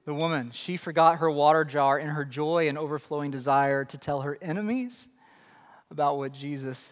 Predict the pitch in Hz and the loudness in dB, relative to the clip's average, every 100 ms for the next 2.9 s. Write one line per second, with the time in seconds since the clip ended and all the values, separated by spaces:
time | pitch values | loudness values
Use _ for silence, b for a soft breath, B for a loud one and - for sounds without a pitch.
0 | - 139 131 139 135 131 127 123 - B | -10 -10 -8 -6 -4 -4 -6 -8 -12 B
1 | B 147 147 175 196 208 208 185 165 151 | B -10 -6 -2 0 0 -2 -4 0 0
2 | 147 - 139 123 127 127 123 127 131 | 0 -4 -10 -8 -10 -10 -12 -12 -14